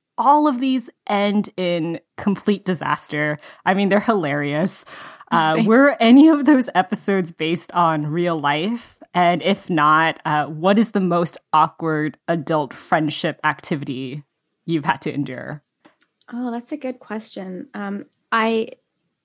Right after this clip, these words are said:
Speaker 2: exaggerated everything in the book. Luckily, I didn't have any of those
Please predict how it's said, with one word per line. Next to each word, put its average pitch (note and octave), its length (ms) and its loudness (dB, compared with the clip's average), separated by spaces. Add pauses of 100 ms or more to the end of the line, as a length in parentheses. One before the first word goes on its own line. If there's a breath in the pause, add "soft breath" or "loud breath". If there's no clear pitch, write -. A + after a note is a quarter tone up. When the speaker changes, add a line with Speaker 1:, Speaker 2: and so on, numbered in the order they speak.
(100)
Speaker 2:
exaggerated A#3+ 720 0
everything A3 400 -2
in F#3+ 120 -2
the F3+ 60 -4
book. E3+ 380 -6
Luckily, G#3 420 -2
I F#3+ 140 -4
didn't F#3 220 -6
have F#3 260 -6
any F3 240 -8
of F3 80 -14
those E3+ 400 -10